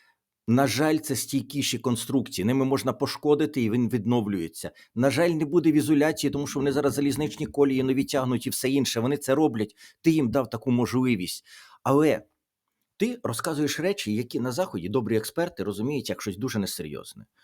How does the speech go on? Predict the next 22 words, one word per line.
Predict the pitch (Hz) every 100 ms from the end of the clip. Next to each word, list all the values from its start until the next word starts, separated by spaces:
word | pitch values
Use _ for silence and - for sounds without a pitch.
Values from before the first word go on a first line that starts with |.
| _ -
І | 247
от, | 294 - _ _ _ -
взагалі, | 135 190 220
чогось | - 123
конкретного | 143 135 170 196 120 95
він | 131
сказати, | 139 117 120 151 101
на |
мій | 110 139
погляд, | 135 123 107
там | 110
взагалі | 104 98 110
військовій | 110 - 117 95
частині | 87 - 95 90
не | 80
зміг. | - 60 - _ _ _ _ _ - -
Він | 156 233 - _ _
розказує | - 131 - 190 127
багато | 104 104 147 - - -
про | 120
внутрішню | 113 117 113 - - 82
мобілізацію, | 80 80 85 - 71 - - -